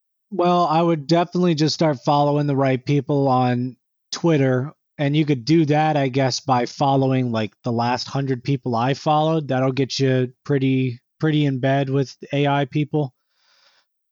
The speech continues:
And then once you do that, just, like, seeing what they're talking about regularly, kinda trying to find the outliers and the stuff that's not a one-off, because there is a lot of one-offs, like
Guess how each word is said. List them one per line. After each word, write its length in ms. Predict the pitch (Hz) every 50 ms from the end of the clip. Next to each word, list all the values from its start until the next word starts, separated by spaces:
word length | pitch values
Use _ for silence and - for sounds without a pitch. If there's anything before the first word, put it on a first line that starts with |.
| _ -
And 220 | 156 156 160 160
then 340 | 160 160 160 160 160 156 156 131
once 400 | 143 147 160 180 185 165 - -
you 80 | 175
do 160 | 156 165 160 151
that, 360 | 151 156 160 160 147 117 123
just, 260 | 123 139 151 139 - -
like, 220 | 180 170 135 -
seeing 320 | - - 170 165 170 175
what 160 | 170 160 135 127
they're 160 | 151 151 147
talking 360 | - - 160 156 147 - 160
about 240 | 151 151 147 143 131
regularly, 560 | 143 143 147 147 151 143 147 143 147 147 135
kinda 280 | - - 143 147 147 143
trying 180 | - 156 160
to 80 | 160 139
find 260 | - 160 151 156 147
the 120 | 131 127
outliers 640 | 127 131 143 131 135 135 135 135 135 135 139 131 123
and 100 | 131 123
the 60 | 117
stuff 320 | - - - 147 139 - -
that's 260 | 139 127 - - -
not 180 | 135 131 131 131
a 40 |
one-off, 720 | 113 101 104 113 120 127 131 127 127 131 131 - - - - _
because 240 | - - - 131 107
there 140 | 113 117 123
is 100 | 131 123
a 60 | 127
lot 160 | 120 117 117
of 80 | 110 104
one-offs, 480 | 104 107 110 110 104 101 101 101 - -
like 220 | 107 98 -